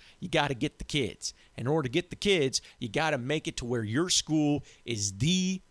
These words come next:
place to be. Nowhere else. And the way he's doing it and the way he's going about it in recruiting especially,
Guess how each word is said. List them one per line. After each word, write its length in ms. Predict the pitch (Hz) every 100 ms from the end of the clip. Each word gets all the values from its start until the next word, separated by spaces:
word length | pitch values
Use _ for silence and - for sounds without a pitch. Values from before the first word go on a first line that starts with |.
| _
place 480 | - 151 151 - -
to 120 | -
be. 300 | 135 113 82 _ _ _ _ - -
Nowhere 500 | 82 101 135 139 127
else. 440 | 85 - - - - _ _ _ _ _ _ _ _ _
And 180 | - 123
the 40 | 120
way 200 | 131 226
he's 280 | 214 202
doing 320 | - 190 202 190
it 180 | 202 -
and 120 | 117
the 80 | 98
way 240 | 107 170
he's 140 | 196
going 300 | 170 185 190
about 280 | 180 165 170
it 80 | 160
in 140 | 135
recruiting 500 | 107 - 165 180 180
especially, 680 | 131 - 170 180 180 185 190